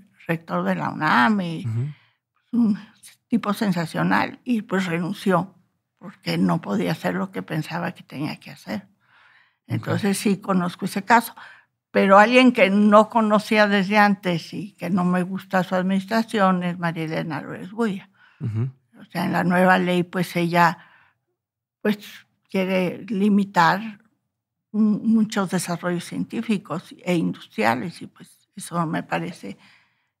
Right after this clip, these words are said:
Speaker 1: inadecuado, pero, pues, yo no era amiga de ella desde antes.
Speaker 2: ¿Pero tú sientes que la gente cambia para mal?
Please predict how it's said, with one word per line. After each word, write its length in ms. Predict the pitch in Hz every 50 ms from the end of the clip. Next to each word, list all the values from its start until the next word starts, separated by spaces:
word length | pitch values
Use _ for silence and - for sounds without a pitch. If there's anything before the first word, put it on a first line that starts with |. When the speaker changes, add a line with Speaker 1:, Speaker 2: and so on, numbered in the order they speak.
| _ _ _ _ _ _ _ _ -
Speaker 1:
inadecuado, 800 | 254 226 190 190 190 190 190 - 262 254 254 240 220 - -
pero, 280 | - 180 170 165 170 165
pues, 180 | - 175 175
yo 200 | - 190 185 185
no 440 | 185 180 180 180 180 170 165 175 - -
era 180 | 185 180 185 180
amiga 340 | 185 190 185 - 180 180 175
de 100 | - 180
ella 180 | 180 180 175
desde 260 | 170 170 165 - 185 185
antes. 380 | 180 180 - - - - _ -
Speaker 2:
¿Pero 160 | 131 127 123
tú 80 | 127 123
sientes 140 | 135 156 160
que 40 | 143
la 20 | 123
gente 220 | 120 117 143 -
cambia 320 | - 123 117 120 123 139 143
para 160 | 143 127 117
mal? 360 | 113 110 113 123 156 - -